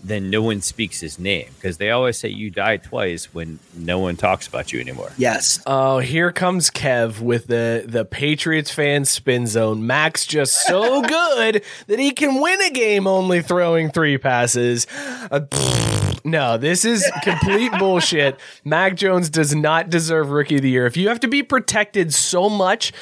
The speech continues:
Speaker 3: that you can't throw the ball more than three times in an N F L game, you do not deserve to be Rookie of the Year. Period. You are a game manager, and that's fine.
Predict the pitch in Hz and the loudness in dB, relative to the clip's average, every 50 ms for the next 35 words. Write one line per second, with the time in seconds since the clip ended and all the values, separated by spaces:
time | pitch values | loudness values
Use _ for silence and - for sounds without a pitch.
0 | - - - 165 165 170 165 170 180 151 - - - - 165 170 180 180 180 - | -10 -4 -2 0 0 2 2 2 2 0 -2 -6 -6 -2 0 2 2 0 0 -2
1 | - 165 165 165 170 175 165 165 175 175 175 170 147 143 139 143 156 160 160 160 | -4 0 0 0 0 -2 -2 0 0 0 0 0 0 0 2 2 2 2 2 0
2 | 156 147 135 - - 131 135 143 147 160 160 - - 139 139 147 147 160 160 151 | -2 -2 -2 -6 -6 -4 -2 -2 -2 -2 -4 -4 -2 0 2 2 2 2 0 0
3 | 151 131 127 120 123 123 135 127 - 139 135 131 123 120 120 127 143 170 - - | 0 0 0 -2 0 0 0 0 0 0 0 0 0 0 0 2 0 0 -2 -6
4 | - - - 127 127 139 151 151 139 160 156 147 139 135 131 127 131 135 123 117 | -14 -16 -10 -4 -2 0 0 0 2 0 2 2 2 2 0 0 0 0 0 0
5 | 107 127 123 123 120 113 113 120 110 120 113 110 110 110 107 - 110 107 104 98 | 2 0 0 0 0 -2 -4 -4 -2 -2 -2 0 0 0 -2 0 -2 -2 -2 -2
6 | 101 98 95 98 98 - _ _ - - - 165 156 143 127 113 101 104 - - | -2 -4 -4 -6 -8 -12 _ _ -12 -4 0 2 4 4 4 2 2 -2 -4 -10
7 | - - 135 135 135 131 131 127 123 123 120 120 113 120 120 127 139 147 156 156 | -12 -6 -2 0 0 2 2 2 0 0 -2 -2 0 2 2 4 2 2 2 2
8 | 147 143 143 139 131 120 120 123 123 135 143 - 156 175 202 254 - - - - | 2 2 2 2 0 0 0 2 2 2 2 0 0 0 2 0 0 -2 -4 -2
9 | - 226 208 202 214 240 269 302 | 0 0 2 2 2 2 0 -2